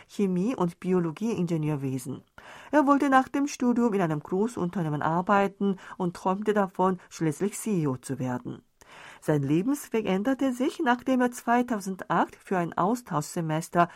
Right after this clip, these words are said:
in Thailand gewesen war. Dort war er von einem U-S-amerikanischen Studierenden beeindruckt, der von einem Unternehmergeist und seinem Traum von einer Geschäftsgründung sprach. Lee erlebte zweitausendelf als Gründungsmitglied des Startups E-Cube Lab erstmals eine Geschäftsgründung.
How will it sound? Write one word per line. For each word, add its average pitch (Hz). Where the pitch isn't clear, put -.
in 202
Thailand 151
gewesen 131
war. 120
Dort 220
war 247
er 240
von 233
einem 208
U-S-amerikanischen 175
Studierenden 170
beeindruckt, 190
der 262
von 247
einem 226
Unternehmergeist 190
und 170
seinem 160
Traum 185
von 160
einer 160
Geschäftsgründung 135
sprach. -
Lee 262
erlebte 269
zweitausendelf 262
als 202
Gründungsmitglied 202
des 180
Startups 180
E-Cube 196
Lab 160
erstmals 180
eine 208
Geschäftsgründung. 139